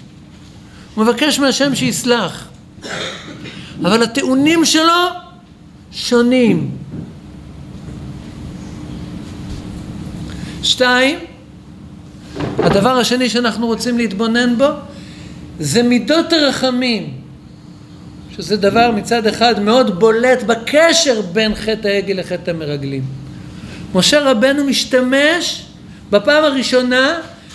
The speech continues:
במידות הרחמים שהוא למד מהשם בעקבות חטא העגל. ונקרא תצור, השם יתברך לימד אותו י' ג' מידות של רחמים, כעת פעם ראשונה הוא עושה בהם שימוש, "ועתה יגדל נא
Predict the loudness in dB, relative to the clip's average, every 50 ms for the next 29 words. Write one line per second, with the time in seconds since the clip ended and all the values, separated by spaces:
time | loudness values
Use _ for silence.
0 | -10 -2 2 2 2 2 2 2 2 2 2 4 2 2 2 2 2 2 2 0
1 | 0 2 2 0 0 0 0 0 2 4 4 4 4 4 2 2 2 2 2 2
2 | 2 0 0 0 2 4 4 6 6 4 4 2 0 -2 -8 -12 -8 0 2 2
3 | 2 2 2 0 0 2 2 2 2 0 0 0 0 2 4 4 6 6 6 4
4 | 4 2 2 2 0 0 -4 -8 -8 -6 -6 -6 -6 -2 0 0 0 2 0 -2
5 | -2 -4 -4 -2 0 0 -2 -2 -4 -8 -12 -16 -20 -20 -20 -20 -20 -12 -8 -4
6 | -2 0 0 0 2 2 2 4 4 2 2 2 2 2 4 4 4 4 4 2
7 | 2 2 2 0 0 -2 0 2 2 4 6 6 4 4 4 2 2 2 2 0
8 | 0 -2 -4 -4 -4 -4 -4 -4 -4 -4 -4 -4 -6 -6 -6 -10 -14 -16 -16 -6
9 | -2 0 2 2 0 0 2 2 2 2 2 2 2 2 2 4 4 2 2 2
10 | 2 2 2 4 2 2 0 -2 -4 -2 -2 -2 0 0 0 -2 -2 -2 -2 -4
11 | -2 0 2 2 2 2 2 2 2 2 2 0